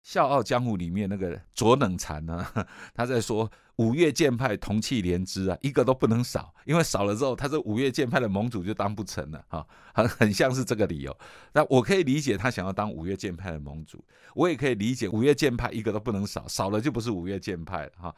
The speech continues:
因为他的统一就没有意义了。可是我确实没有想到，他可以因为别人不想跟他合一，然后他就可以出兵，他就可以去发动这个战争。而这样的一个过程当中，整个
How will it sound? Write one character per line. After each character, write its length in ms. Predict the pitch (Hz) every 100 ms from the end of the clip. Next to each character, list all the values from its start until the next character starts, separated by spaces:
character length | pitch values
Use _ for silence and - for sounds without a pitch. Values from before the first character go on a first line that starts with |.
| -
因 80 | -
为 60 | 113
他 100 | 123
的 120 | 113
统 260 | - 80 90
一 60 |
就 100 | 101
没 120 | 87
有 100 | 80
意 240 | 71 82 76
义 40 |
了。 60 | - _ _ -
可 100 | -
是 60 | 127
我 100 | 95
确 180 | 135
实 120 | 104 92
没 140 | 87
有 100 | 92
想 240 | - 76
到， 180 | 80 82 - _ -
他 140 | 139
可 140 | 147
以 60 | 113
因 120 | 127
为 100 | 131
别 200 | 107 98
人 120 | 98
不 120 | 107 127
想 180 | 87
跟 140 | 80 98
他 100 | 104
合 180 | 95 82
一， 240 | 87 87 - -
然 100 | 87
后 60 | 82
他 100 | 98
就 140 | 95
可 120 | 85
以 80 | 80
出 220 | - 90
兵， 340 | 80 85 82 90 _ _
他 140 | -
就 100 | 95
可 160 | 92 90
以 40 |
去 260 | 78 85 76
发 120 | 90
动 200 | 85 80 69
这 140 | - 95
个 60 |
战 260 | - 85 78
争。 180 | - - _ _ _ _ _
而 180 | 123 131
这 340 | 147 - 190 151
样 240 | 165 139
的 120 | -
一 80 | -
个 100 | 107
过 220 | - 127
程 180 | 98 87
当 180 | 95 101
中， 240 | 98 95 95 _ _ _ _ _ -
整 320 | 120 101 95
个 240 | 113 92